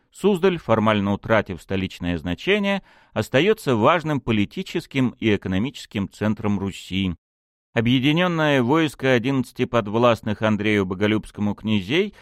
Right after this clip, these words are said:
в тысяча сто шестьдесят девятом году захватило Киев. Матерь городов русских вновь подчиняется Суздальскому князю.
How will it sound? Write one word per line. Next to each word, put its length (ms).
в 120
тысяча 360
сто 260
шестьдесят 680
девятом 460
году 260
захватило 640
Киев. 500
Матерь 400
городов 600
русских 540
вновь 460
подчиняется 800
Суздальскому 800
князю. 680